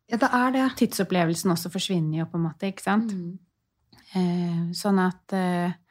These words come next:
Speaker 2: det å, der tenker jeg at vi voksne kan liksom støtte de veldig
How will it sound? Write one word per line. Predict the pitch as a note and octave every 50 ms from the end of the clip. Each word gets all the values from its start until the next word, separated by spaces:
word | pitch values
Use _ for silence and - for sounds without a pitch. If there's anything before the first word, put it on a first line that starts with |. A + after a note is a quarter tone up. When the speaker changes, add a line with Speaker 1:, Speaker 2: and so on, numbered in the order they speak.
| _ _ _ _ _ _ _ _ _ _ _ -
Speaker 2:
det | F3+ F#3+ F3+ E3+ E3
å, | E3 E3 E3 E3 E3 D#3+ D#3+ D#3+ D#3+ D#3+ E3 D#3+ E3 - -
der | F#3+ G#3+ G#3+
tenker | A3+ G3 F#3
jeg | E3
at | E3+ F3+
vi | F#3 F3 F3
voksne | F3+ - - - D3+ F3+
kan | - F3 E3+ E3
liksom | F3+ D#3+ F#3
støtte | - - - - A3+ - - _ _ - - D3 D3+
de | F#3+ F#3+
veldig | G3 F3 D#3 D#3 F3